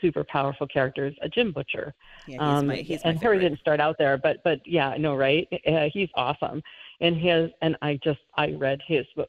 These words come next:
Speaker 1: that's coming out in May, and it's so good. I'm so excited.
Speaker 2: Oh.
Speaker 1: Um, anyway, I will, uh, you know, so that's my plug. You guys are
Speaker 2: Oh,
Speaker 1: in for
Speaker 2: oh,
Speaker 1: a
Speaker 2: trust
Speaker 1: treat.
Speaker 2: me. I'm, think I'm gonna try to get Jim on the, on the podcast. Peace Talks is the
Speaker 1: I
Speaker 2: next
Speaker 1: bet.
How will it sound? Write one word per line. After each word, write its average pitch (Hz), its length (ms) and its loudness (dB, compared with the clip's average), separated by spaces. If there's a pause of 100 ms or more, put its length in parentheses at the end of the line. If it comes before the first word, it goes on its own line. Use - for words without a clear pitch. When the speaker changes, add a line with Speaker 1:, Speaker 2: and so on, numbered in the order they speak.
Speaker 1:
that's - 220 -10
coming 147 280 -2
out 170 160 0
in 190 120 2
May, 175 140 2
and 202 100 0
it's 208 160 -6
so 196 160 2
good. 196 340 0
I'm 214 180 0
so - 120 2
excited. - 480 -2 (100)
Speaker 2:
Oh. 214 340 0
Speaker 1:
Um, 190 300 4
anyway, 165 340 2
I 170 100 0
will, 180 180 0 (240)
uh, 170 120 0
you 175 80 -6
know, 160 300 0
so 175 140 0
that's 185 220 -2
my 180 220 0
plug. 160 280 0 (100)
You 185 180 -10
guys 170 380 4
are 233 240 4
Speaker 2:
Oh, 240 120 4
Speaker 1:
in 170 60 -2
for - 200 2
Speaker 2:
oh, 240 60 4
Speaker 1:
a 233 40 -4
Speaker 2:
trust 139 240 0
Speaker 1:
treat. 233 140 -2
Speaker 2:
me. 240 40 2
I'm, 233 160 -4
think 247 220 -2
I'm 254 80 -2
gonna 247 160 -2
try 226 160 -2
to 208 60 -2
get 202 160 -4
Jim 196 180 -6
on 185 140 -4
the, 175 200 -4
on 170 140 -8
the 151 60 -10
podcast. 147 520 -8
Peace - 220 -8
Talks 175 240 -4
is 160 140 -10
the 175 60 -8
Speaker 1:
I 170 100 -2
Speaker 2:
next 185 160 2
Speaker 1:
bet. 202 100 6